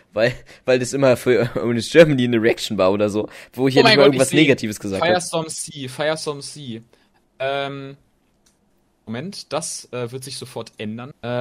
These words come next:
Speaker 2: Antrag auf Löschung eines Kanals.
Speaker 1: <laughs>
Speaker 2: Land Deutschland. Wer kriegt Post von meinem Anwalt, den ich nicht habe?
Speaker 1: Sehr gut.
Speaker 2: Den ich gar nicht haben darf, weil ich minderjährig bin, aber das ist eine Geschichte.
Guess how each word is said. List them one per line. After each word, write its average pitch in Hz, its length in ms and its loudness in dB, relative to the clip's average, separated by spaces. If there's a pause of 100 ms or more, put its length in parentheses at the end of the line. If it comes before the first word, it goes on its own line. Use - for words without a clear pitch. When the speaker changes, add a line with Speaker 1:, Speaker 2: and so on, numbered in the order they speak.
(160)
Speaker 2:
Antrag 143 800 -8 (220)
auf 123 880 -10 (260)
Löschung 117 560 -12
eines 110 340 -12
Kanals. 113 1400 -10
Speaker 1:
<laughs> 170 220 6
Speaker 2:
Land 104 560 2 (180)
Deutschland. 147 1080 -10 (480)
Wer 180 160 2
kriegt - 300 -12
Post - 240 -4
von 131 100 -6
meinem 123 140 -4
Anwalt, 87 380 -10 (280)
den 101 120 -8
ich 92 100 -12
nicht 87 140 -14
habe? 85 260 -10 (300)
Speaker 1:
Sehr 95 180 -10
gut. 95 260 -10 (200)
Speaker 2:
Den 107 80 -2
ich - 180 -8
gar 107 140 -4
nicht - 260 -8
haben 101 380 -4
darf, 101 260 -2
weil 95 80 -12
ich - 140 -16
minderjährig 104 440 -12
bin, 123 160 -14
aber 98 120 -14
das 87 100 -14
ist - 60 -18
eine 95 140 -14
Geschichte. 113 380 -16